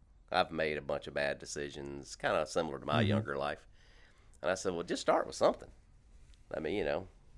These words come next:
Speaker 1: whatever amount you can
Speaker 2: Yeah.
Speaker 1: give." I said, "One lunch. Let's just don't meet for lunch."
Speaker 2: Yeah.
Speaker 1: And give that money. And I don't know what he started with. He never told me, but I remember about a year or two later,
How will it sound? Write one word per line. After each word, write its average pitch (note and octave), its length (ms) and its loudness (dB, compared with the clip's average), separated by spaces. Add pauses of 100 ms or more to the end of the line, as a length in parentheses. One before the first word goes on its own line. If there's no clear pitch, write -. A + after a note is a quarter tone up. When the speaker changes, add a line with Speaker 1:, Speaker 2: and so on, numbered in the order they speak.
(180)
Speaker 1:
whatever B2+ 340 8
amount D3+ 260 2
you A#2 80 -6
can E3+ 140 2
Speaker 2:
Yeah. A#2+ 180 4
Speaker 1:
give." C#2 280 -2 (100)
I D2+ 60 -6
said, D#2+ 280 -2
"One C3 220 6
lunch. - 500 0 (580)
Let's A2+ 160 2
just C#3 180 -2
don't C#3 240 10
meet D3 200 4
for A2+ 100 0
lunch." - 460 2
Speaker 2:
Yeah. A#2 200 4 (440)
Speaker 1:
And F#2+ 160 -2
give A2+ 180 8
that C3+ 200 6
money. D2+ 440 -2
And C3 120 4
I G3+ 100 12
don't E2 100 6
know E2 80 2
what E2 160 2
he D#2+ 40 -4
started E2+ 360 2
with. E2 400 -2
He A2+ 100 -2
never E2+ 240 4
told D#2+ 280 0
me, F2+ 100 -2
but D#2+ 160 0
I F#2 60 8
remember F#2 400 4
about D#2+ 260 2
a E2 60 -2
year G2+ 240 2
or G#2 40 2
two G#2 240 -2
later, F2 440 0